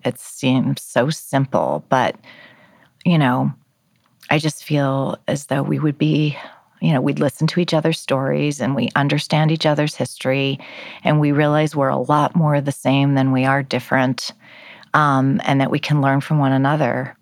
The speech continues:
You know, it sounds like pie in the sky stuff right now, but that, I just think that that is it. But again, how to make that happen in every classroom, in every school in the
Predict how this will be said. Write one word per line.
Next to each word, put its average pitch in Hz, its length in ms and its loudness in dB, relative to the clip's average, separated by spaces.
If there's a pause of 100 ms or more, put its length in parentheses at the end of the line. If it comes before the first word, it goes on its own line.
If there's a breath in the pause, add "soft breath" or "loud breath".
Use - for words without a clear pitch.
(240)
You - 80 -2
know, - 240 -4
it - 80 -20
sounds 113 480 -4
like - 220 -8
pie 120 200 0
in 120 120 -2
the 127 60 -4
sky 135 300 -4
stuff - 320 -6
right - 160 -2
now, 123 220 -2
but 135 260 0
that, - 280 -2
I 151 220 2
just - 260 -6
think - 220 -4
that 143 260 0 (800)
that 139 180 0
is 147 160 0
it. - 420 -2 (240 soft breath)
But 120 120 0
again, 131 260 0
how 120 440 0
to 123 360 -4 (480 loud breath)
make 123 180 -2
that 123 180 0
happen 123 340 0
in 117 120 2
every 120 220 -2
classroom, 127 760 -4 (560 loud breath)
in 127 120 2
every 127 200 -2
school 127 680 -4 (360)
in 120 220 2
the 127 400 -2